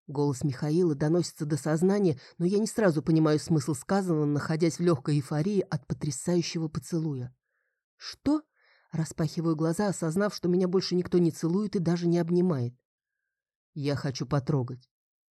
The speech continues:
Хочу почувствовать его", еле слышно говорит Миша, глядя на мой живот с таким восхищением, что становится неловко.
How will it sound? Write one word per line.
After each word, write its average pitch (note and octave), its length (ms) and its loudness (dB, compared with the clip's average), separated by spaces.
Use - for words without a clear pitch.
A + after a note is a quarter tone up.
Хочу - 380 -6
почувствовать C#3 720 -4
его", B2 340 -4
еле C3+ 220 -6
слышно C#3 360 -6
говорит C3+ 380 -4
Миша, E3+ 300 2
глядя C#3 320 -2
на C#3 100 0
мой C#3 140 0
живот D3+ 280 -2
с - 60 -20
таким D3+ 300 0
восхищением, D#3+ 640 -2
что - 180 -10
становится F3 480 0
неловко. F3+ 600 0